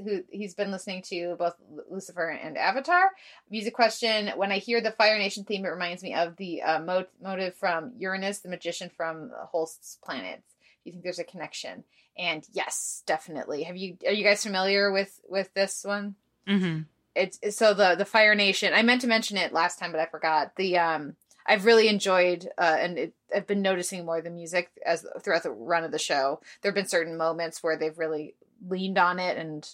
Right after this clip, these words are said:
Speaker 1: allowed it to, to open up and really, um, have that, like, sweep and the drama of, you know, an adventure story kind of sound, um, which, yes, that's an easy style of music to like, but I like it.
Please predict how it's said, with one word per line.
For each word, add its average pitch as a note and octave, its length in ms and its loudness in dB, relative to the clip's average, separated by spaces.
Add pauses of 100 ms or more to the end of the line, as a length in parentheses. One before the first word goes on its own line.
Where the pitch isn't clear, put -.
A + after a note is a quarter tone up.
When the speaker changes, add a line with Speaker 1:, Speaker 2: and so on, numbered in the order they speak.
(200)
Speaker 1:
allowed E3+ 380 2
it - 160 -4
to, D3+ 380 0
to - 140 -12
open F3 360 0
up D#3 200 -4
and E3 120 -8
really, E3 360 -4 (480)
um, A#3 420 -4 (760)
have G3 300 4
that, E3 160 6
like, E3+ 180 2
sweep F#3 460 -10
and - 120 -8
the D3+ 200 -8
drama E3 520 -2
of, D3+ 320 -2
you E3+ 140 -12
know, D#3+ 60 -6
an D#3+ 80 -10
adventure D#3+ 520 -2
story D#3+ 460 -2
kind D#3+ 260 -10
of D3+ 140 -8
sound, E3+ 480 -4 (420)
um, D#3 440 -4
which, - 420 -2 (160)
yes, A3+ 300 4
that's A3 200 -2
an G3+ 120 -6
easy G3 460 -8 (100)
style E3 500 2
of E3 120 -2
music D#3+ 260 -8
to - 80 -4
like, D#3+ 300 0
but C#4 180 4
I D#4 120 10
like E4+ 220 8
it. A3+ 200 4